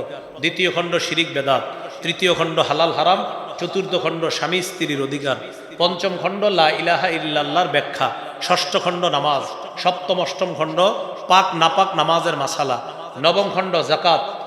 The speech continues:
রমজান, রমজানের শেষের দিকে গুনাহ মাফ করা এবং রমজানের ঈদ, দশম খণ্ডে রমজান পরবর্তী আটটি করণীয়, এই করণীয়গুলা রমজান পরবর্তী দশম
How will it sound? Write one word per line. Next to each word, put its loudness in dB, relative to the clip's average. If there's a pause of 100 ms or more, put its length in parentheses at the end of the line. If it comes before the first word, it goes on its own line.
(180)
রমজান, 4 (320)
রমজানের 4
শেষের 2
দিকে 0
গুনাহ 2
মাফ 2 (120)
করা 2 (300)
এবং -2
রমজানের 2 (120)
ঈদ, 0 (520)
দশম 4
খণ্ডে 0 (340)
রমজান 2
পরবর্তী 2
আটটি 0
করণীয়, 2 (600)
এই 2
করণীয়গুলা 0 (220)
রমজান 0
পরবর্তী 0
দশম 2